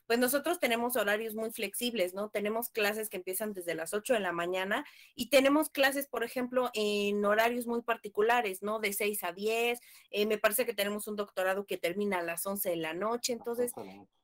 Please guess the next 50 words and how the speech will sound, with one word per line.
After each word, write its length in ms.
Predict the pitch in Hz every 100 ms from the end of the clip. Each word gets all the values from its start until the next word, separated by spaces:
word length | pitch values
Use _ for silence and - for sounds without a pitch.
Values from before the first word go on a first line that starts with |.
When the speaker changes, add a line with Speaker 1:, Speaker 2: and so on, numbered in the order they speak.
| _ -
Speaker 1:
creo 340 | 311 330 359 494 -
que 160 | 190
justo 280 | - 262 -
es 120 | 294
una 180 | 269 262
de 80 | 240
las 180 | 175 175
características 960 | 175 175 - 180 202 - 226 233 233
de 140 | 214
nosotros, 680 | 175 165 165 202 196 147 156 -
que 100 | 202
realmente 600 | 254 269 285 277 247 262
buscamos 760 | 226 208 - 269 285 262 254
dedicarle 540 | 240 190 - 196 208 202
al 160 | 175
alumno, 480 | 160 180 196 214 214 - - -
no 180 | 233 262
somos 300 | 277 285 285
una 160 | 269 269
institución 580 | - - 202 226 226
cerrada 520 | 240 220 208 202 208 214
de, 140 | 233
"Ah, 200 | 311 403
pues 180 | 349 311
esos 220 | 359 392
son 140 | 370 330
los 140 | 320
horarios 420 | 220 233 311 349
y 60 | 247
si 100 | 214
puedes 340 | 254 302 359
y 60 | 277
si 160 | 202
te 60 | 190
acomodas", 580 | - 185 214 208 180 -
¿no? 100 | 185
<laughs> 240 | 262 427 - - - _
Entonces, 440 | 214 233 240 254 247
creo 240 | 285 294
que 80 | 320
esta 140 | 349 330
es 100 | 311
una 200 | 302 254
gran 280 | 240 254
ventaja 540 | 254 254 247 226 240 240
que, 260 | 220 - -
que 120 | 196
podemos 420 | 190 190 208 226
nosotros 420 | 208 190 190 202
tener, 380 | - 175 196